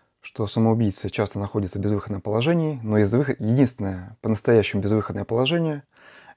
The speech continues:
это положение, в котором ребенок, в котором человек просто не ищет выхода. Выход можно найти всегда, но проблема с этими людьми, что они просто не хотят никакого выхода искать.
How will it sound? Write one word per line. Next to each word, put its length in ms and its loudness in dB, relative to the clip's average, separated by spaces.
это 220 -4
положение, 380 4
в 60 -4
котором 380 -4
ребенок, 560 -2
в 40 -20
котором 300 -6
человек 480 2
просто 320 0
не 100 6
ищет 240 -2
выхода. 420 -4
Выход 300 0
можно 320 4
найти 220 -2
всегда, 480 -2
но 60 -12
проблема 480 4
с 100 -6
этими 260 2
людьми, 420 0
что 200 -6
они 120 0
просто 500 -4
не 160 0
хотят 380 -2
никакого 360 -6
выхода 300 0
искать. 400 -8